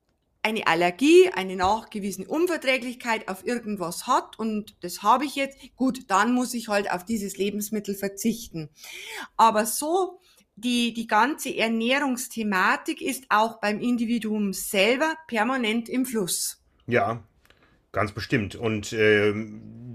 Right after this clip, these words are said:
Speaker 2: dieser Fluss, der ist auch verschiedenen Periodiken unterworfen. Also wir, wir leben hier ja zum Glück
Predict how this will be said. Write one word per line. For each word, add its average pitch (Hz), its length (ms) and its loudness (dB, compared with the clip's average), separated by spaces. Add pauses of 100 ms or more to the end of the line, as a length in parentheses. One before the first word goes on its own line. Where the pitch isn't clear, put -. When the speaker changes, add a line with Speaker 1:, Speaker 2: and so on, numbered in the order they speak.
(180)
Speaker 2:
dieser 120 840 2
Fluss, 160 360 -2
der 123 140 -2
ist 131 240 -4
auch 123 200 -2
verschiedenen 147 480 -6
Periodiken 139 640 2
unterworfen. 101 1000 -4
Also 117 240 -6
wir, 120 180 -6
wir 123 100 0
leben 131 260 2
hier 123 140 -2
ja 117 300 4 (920)
zum - 180 -8
Glück 185 240 6